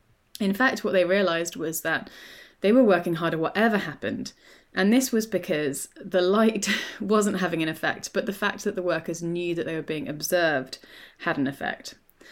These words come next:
This became known as the Hawthorne effect, and the influence of being observed is now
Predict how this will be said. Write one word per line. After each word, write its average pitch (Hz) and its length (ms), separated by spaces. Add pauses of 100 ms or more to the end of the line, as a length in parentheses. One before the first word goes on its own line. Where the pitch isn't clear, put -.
(220)
This 226 220
became 208 300
known 160 200
as 156 140
the 156 80
Hawthorne 160 500
effect, 139 460
and 156 340 (480)
the 190 220
influence 214 440
of 170 60
being 160 180
observed 151 480
is 165 140
now 156 340